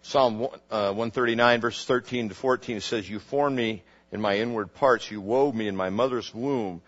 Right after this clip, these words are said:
I will give thanks to you, for I am fearfully and wonderfully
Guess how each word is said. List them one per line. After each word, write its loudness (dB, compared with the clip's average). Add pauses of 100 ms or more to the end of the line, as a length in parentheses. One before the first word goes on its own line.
(160)
I 4
will -2
give -6
thanks -6
to -10
you, -6 (260)
for 0
I -2
am -6
fearfully -2 (220)
and -8
wonderfully -2